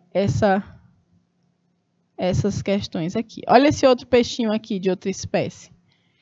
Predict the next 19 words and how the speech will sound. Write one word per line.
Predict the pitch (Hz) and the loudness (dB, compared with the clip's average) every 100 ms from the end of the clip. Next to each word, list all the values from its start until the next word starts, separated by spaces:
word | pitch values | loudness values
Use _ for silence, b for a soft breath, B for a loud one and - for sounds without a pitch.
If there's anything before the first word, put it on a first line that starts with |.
| _ _ - | _ _ 2
Esse | 262 359 - | 4 4 0
peixe | - 240 226 220 | 4 4 4 -2
aqui | - 196 | -2 -2
de | |
outra | 180 180 170 | -2 -2 -8
espécie, | - - 226 240 220 - 185 180 - - b b b _ | -8 2 4 6 2 -2 -10 -12 -14 -18 b b b _
ele | 214 226 | 4 6
vai | 226 220 196 | 4 4 6
se | - - - 320 | 4 4 4 4
alimentar | 302 254 214 180 175 220 208 196 - _ _ _ _ _ _ | 4 4 0 -2 0 4 6 4 0 _ _ _ _ _ _
desse | 196 208 208 254 | 4 4 4 -2
peixe | - 254 - 302 | 0 0 2 -4
aqui. | 294 - 190 185 - | -8 -12 -14 -14 -8
Vai | 202 202 | -4 -2
ser | - 214 | -2 -4
o | |
predador | 214 214 202 226 247 208 | -2 -2 0 0 0 0
desse | 202 214 - | 2 4 4
aqui. | 262 - - | 2 -2 -10